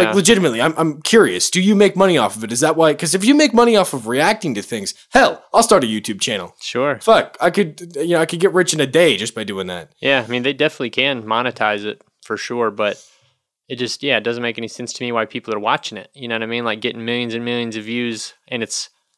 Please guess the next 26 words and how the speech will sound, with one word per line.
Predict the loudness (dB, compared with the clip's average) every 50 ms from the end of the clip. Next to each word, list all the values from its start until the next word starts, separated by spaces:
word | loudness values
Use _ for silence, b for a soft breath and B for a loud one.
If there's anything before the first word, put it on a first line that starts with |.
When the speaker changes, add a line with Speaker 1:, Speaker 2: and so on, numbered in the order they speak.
| _ _ _ _ _ _ _ _ _ _ -12
Speaker 2:
just, | -10 -8 -8 -8
it's | -8 -6
fucking | -4 -4 -4 -4 -6 -10
stupid. | -6 -4 -6 -4 -2 -2 -2
Like, | -2 0 0
I | -2
know | -2 -2
there's, | -2 -2 -2 -2
like, | -2 -2 -2
some, | -2 -2 -2 -2 0
like, | 0 0 0 0 -2 -4 -10 _ _ _
YouTube | -8 -6 -6 -6 -6 -4 -4 -4 -4 -6
comedian | -8 -8 -6 -4 -4 -4 -4 -4 -6 -4
guy | -4 -4 -4 -2 -4 -4 -6
who | -8 -8 -8 -8 -8 -10 -12 -14 -16 _ _ _ _ _ _ _ _ _ _ _ _ _ _ _ _ _ -20 -10
my | -6 -6 -6 -6
previous | -6 -6 -4 -4 -2 -4 -4 -4 -4
roommate | -6 -4 -2 -2 -4 -4
had | -4 -6 -6
shown | -4 -4 -4 -4
me | -4 -6
a | -4
couple | -4 -4 -4 -4 -6
of | -8
his | -8 -6
videos, | -4 -4 -2 0 0 0 0 0 -4 -6 -12